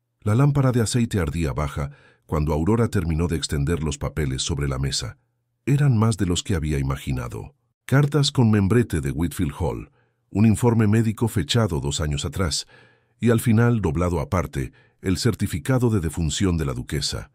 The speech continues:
Aurora lo leyó dos veces antes de creer lo que tenía delante. Fiebre persistente, sin respuesta a tratamiento convencional. No se recomienda intervención adicional.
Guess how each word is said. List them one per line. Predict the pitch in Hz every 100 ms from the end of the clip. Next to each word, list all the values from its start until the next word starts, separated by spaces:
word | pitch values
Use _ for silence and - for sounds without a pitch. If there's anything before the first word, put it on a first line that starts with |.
| _ _ _ _ _ -
Aurora | 92 104 147 147
lo | 131
leyó | 104 85 117
dos | 110 123
veces | 90 113 117 -
antes | 107 107 110
de | 98 78
creer | 78 95 104
lo | 90
que | 95
tenía | 80 78 90 73
delante. | 65 69 65 - 52 _ _ _ _ _ _ _ _
Fiebre | - - 139 127 123
persistente, | 104 - 101 110 80 64 50 _ _ _ _ -
sin | - 110
respuesta | 92 - 135 120 120
a | 107
tratamiento | 95 80 82 101 85 82
convencional. | 76 71 69 67 71 67 62 - _ _ _ _ _ _ -
No | 127
se | 143 151
recomienda | 131 123 123 127 113 107
intervención | 92 98 90 80 - 113 98
adicional. | 78 73 - 67 64 57 53 -